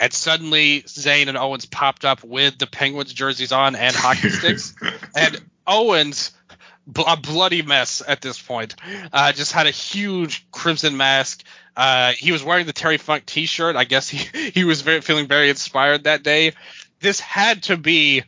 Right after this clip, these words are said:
Speaker 1: on, like, he had to have done it on purpose <laughs> in tribute, because if you notice, he comes in and brawls down the ramp with the bloody face,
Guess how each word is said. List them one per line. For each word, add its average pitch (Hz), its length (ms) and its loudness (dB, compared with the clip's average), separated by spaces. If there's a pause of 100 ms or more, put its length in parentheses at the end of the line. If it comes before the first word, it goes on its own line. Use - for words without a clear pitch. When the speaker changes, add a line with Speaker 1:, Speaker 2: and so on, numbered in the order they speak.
(540)
Speaker 1:
on, 143 280 2
like, 160 140 0
he 185 120 0
had 190 260 0
to 175 60 -4
have 156 100 0
done 156 160 0
it 139 100 -2
on 131 100 0
purpose 113 500 -8 (160)
<laughs> - 180 -12
in 151 140 2
tribute, 127 380 -4
because 135 360 -2
if 135 120 -10
you 143 100 -6
notice, 165 520 0 (720)
he 180 160 2
comes 220 360 0
in 208 120 2
and 147 100 -6
brawls 151 440 0
down 160 320 4
the 131 120 -2
ramp 139 420 2 (420)
with 151 220 0
the 147 80 -4
bloody 135 360 0
face, 143 500 -2